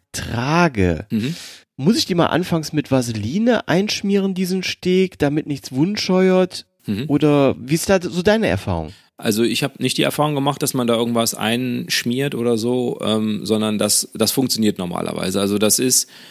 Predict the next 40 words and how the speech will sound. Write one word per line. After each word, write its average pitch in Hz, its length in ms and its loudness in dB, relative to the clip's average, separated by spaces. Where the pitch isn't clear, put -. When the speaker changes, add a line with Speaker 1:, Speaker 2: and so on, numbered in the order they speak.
Speaker 2:
ähm, 101 920 -2
da 101 120 2
gibt 120 220 -2
es 131 120 2
eigentlich 120 480 -2
nicht 120 200 -4
viel 120 160 -2
Bewegung 127 540 0
an 135 120 -2
diesem 131 520 -2
Zehensteg. 143 760 0
Insbesondere 113 680 0
beim 107 220 0
Gehen 147 340 2
hab 147 140 -4
ich - 100 -4
den 123 180 -2
Eindruck, 127 380 -2
bei 95 100 -2
mir 98 200 0
jetzt, 147 400 -2
dass - 240 -2
die 107 160 0
Bewegung 107 580 0
da 104 260 2
stärker 131 440 0
ist, 151 100 -2
also 104 140 0
dass 101 180 0
da 92 100 0
mehr 98 200 0
Bewegung 123 420 -2
gibt, - 180 -6
dass 98 100 -2
es - 60 -4
ein 101 60 -2
bisschen 95 480 -2
mehr 101 200 -2
scheuert 120 420 -2
sozusagen. 123 560 -4